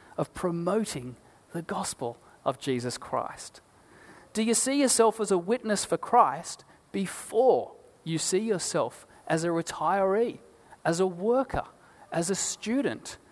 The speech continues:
as a parent? Like a soldier who has a crystal clear understanding of their mission,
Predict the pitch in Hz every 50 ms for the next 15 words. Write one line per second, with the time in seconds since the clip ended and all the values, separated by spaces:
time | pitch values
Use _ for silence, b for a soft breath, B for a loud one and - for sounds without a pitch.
0 | B B B B B - 135 151 143 - - - - - 185 185 208 196 135 104
1 | - - - - - - _ _ _ _ _ _ _ _ _ _ _ _ - B
2 | B B B B B B 170 165 170 - 190 180 - - 214 220 226 226 - 208
3 | 196 175 196 196 160 185 175 165 175 170 - - - 220 214 - - 233 208 -
4 | - - 214 240 247 226 196 - 180 180 180 175 170 - - - 190 196 190 185
5 | 185 175 170 - - 175 175 190 180 156 - 185 175 160 156 156 160 196 226 -
6 | - - 120 113 165 220